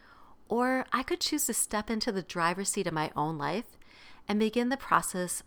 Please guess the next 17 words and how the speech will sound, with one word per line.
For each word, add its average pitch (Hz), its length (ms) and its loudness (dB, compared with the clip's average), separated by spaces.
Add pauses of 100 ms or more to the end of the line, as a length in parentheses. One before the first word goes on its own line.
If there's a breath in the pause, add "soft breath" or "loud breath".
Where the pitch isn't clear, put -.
of 175 100 -6
trying 180 420 -2
to 180 220 -2
reconnect 160 460 -2
with 156 160 -6
myself 175 560 -2 (600 loud breath)
and 226 240 4
my 226 180 2
inner 180 280 -2
G 156 200 -6
P 151 180 -6
S 147 100 -6
system, - 480 -8 (260)
my 170 220 -4
inner 175 300 0
guidance 143 480 -4
system - 420 -6